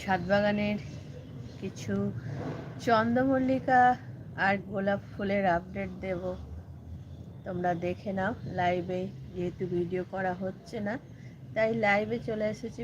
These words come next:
বন্ধুরা। তোমাদের ভালো লাগলে লাইক করো, শেয়ার করো, কমেন্ট করো। এই দেখো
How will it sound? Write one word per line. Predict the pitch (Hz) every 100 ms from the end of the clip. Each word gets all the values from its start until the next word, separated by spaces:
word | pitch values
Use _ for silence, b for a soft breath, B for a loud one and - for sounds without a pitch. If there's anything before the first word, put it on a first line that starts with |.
| 220
বন্ধুরা। | 226 214 226 220 214 226 - - - - - - - - - - - - - - - - - - - - -
তোমাদের | 185 185 190 180 175
ভালো | 190 196 196
লাগলে | 196 220 220 208 220 302 - - - - - - - - - - - - - - -
লাইক | 226 202 - -
করো, | 208 214 220
শেয়ার | - 196 180 -
করো, | 190 220 - -
কমেন্ট | 180 180 185 180 -
করো। | 185 185 190 - - - - - - - - - - - - - - - - - - - - - - - - - - - - - - - - - - - - - B B B B B B - - - - - - - - - - - -
এই | 202 214
দেখো | 220 -